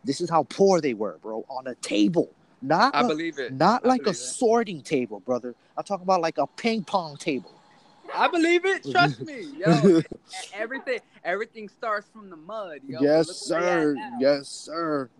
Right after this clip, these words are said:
Speaker 1: Yes, sir.
Speaker 2: You, you only got a couple. What? How? What do you got? Hulu, Netflix, and, and what? And what else?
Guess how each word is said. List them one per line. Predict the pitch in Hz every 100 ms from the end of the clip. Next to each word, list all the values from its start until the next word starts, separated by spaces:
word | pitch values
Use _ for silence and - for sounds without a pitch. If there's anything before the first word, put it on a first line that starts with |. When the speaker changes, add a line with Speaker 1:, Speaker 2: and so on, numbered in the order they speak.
| 101
Speaker 1:
Yes, | 117 135 -
sir. | - - 262 214 139 104 _ _ _ _ _ _ _ _ -
Speaker 2:
You, | 160 240
you | 165 220
only | 247 359 311
got | 214 175
a | 156
couple. | 190 - 165 -
What? | 185 160 123
How? | - 190
What | 196
do | 156
you |
got? | 143 123 143
Hulu, | 208 240 277 330 359 170
Netflix, | 180 - 208 -
and, | 180 160
and | 165 160
what? | 165
And | 180 170
what | 180
else? | 165 139 -